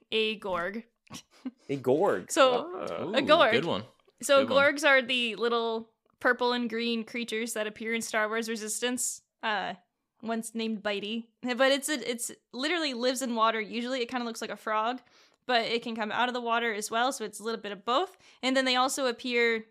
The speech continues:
Speaker 1: in, like, uh, the water for, like, the Huts. They, like, eat them, and so they're, like, also a nice little snack. Not like we're having the Huts there to, like,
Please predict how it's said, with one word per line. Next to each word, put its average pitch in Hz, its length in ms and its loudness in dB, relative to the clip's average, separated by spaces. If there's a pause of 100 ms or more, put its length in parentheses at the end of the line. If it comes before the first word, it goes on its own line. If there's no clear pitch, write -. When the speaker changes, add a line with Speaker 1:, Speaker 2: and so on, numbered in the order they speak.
Speaker 1:
in, 220 180 -6
like, 214 220 -6 (240)
uh, 190 280 -4
the 208 120 -10
water 208 480 -2 (160)
for, 220 160 -6
like, 208 140 -4
the - 100 -6
Huts. 214 540 -4
They, 214 100 -4
like, 208 140 -8
eat 220 180 -10
them, 240 260 -4 (140)
and 208 100 -10
so 185 200 -6
they're, 185 140 -6
like, 180 120 -8
also 202 300 -6
a - 20 -10
nice 196 240 -8
little 196 140 -10
snack. 214 420 -6 (320)
Not 285 180 4
like 320 120 0
we're 262 100 4
having 220 360 2
the 202 80 -4
Huts - 480 -4
there 196 400 -2
to, 202 180 -10
like, - 240 -10